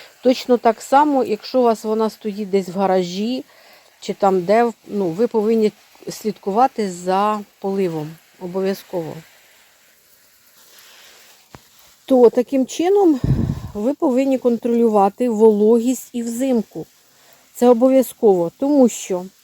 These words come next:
дивіться, е, по прошлих роках зимових в мене були такі гортензії в горщиках, які зайняли повністю горщик,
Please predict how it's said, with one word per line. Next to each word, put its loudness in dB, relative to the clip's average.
дивіться, -6
е, 2
по 2
прошлих 2
роках 2
зимових 2
в -2
мене 4
були 2
такі -2
гортензії 0
в -4
горщиках, 2
які -2
зайняли 2
повністю 0
горщик, -2